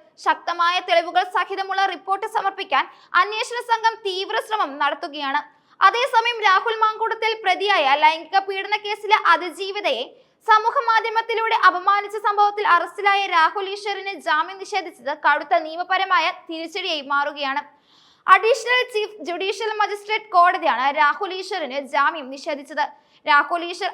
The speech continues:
അന്വേഷണവുമായി സഹകരിക്കുന്നില്ലെന്ന പ്രോസിക്യൂഷൻ വാദം അംഗീകരിച്ചാണ് കോടതി ഈ നടപടി സ്വീകരിച്ചത്. സമൂഹ മാധ്യമത്തിലെ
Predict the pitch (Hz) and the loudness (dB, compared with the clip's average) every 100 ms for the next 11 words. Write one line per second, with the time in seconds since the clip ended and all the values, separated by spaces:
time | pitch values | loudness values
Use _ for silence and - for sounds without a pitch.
0 | 320 320 339 392 370 381 349 403 370 392 | 0 0 -4 -10 -4 -2 0 0 -2 -2
1 | 403 403 415 415 392 415 403 349 381 415 | -4 -6 -8 -4 -4 -4 -4 -4 -4 -6
2 | 403 427 453 403 392 415 339 339 381 392 | -6 -6 -4 0 0 2 2 0 -4 -6
3 | 415 - 285 277 339 _ _ - 403 427 | -4 0 0 0 -6 _ _ 6 6 6
4 | 466 440 330 311 320 320 311 294 302 302 | 2 0 -2 -2 -2 -4 -8 -12 -14 -12
5 | 302 320 302 - _ _ _ - 427 453 | -12 -6 -8 -8 _ _ _ 4 4 6
6 | 523 480 453 453 453 453 440 | 4 4 4 4 2 2 0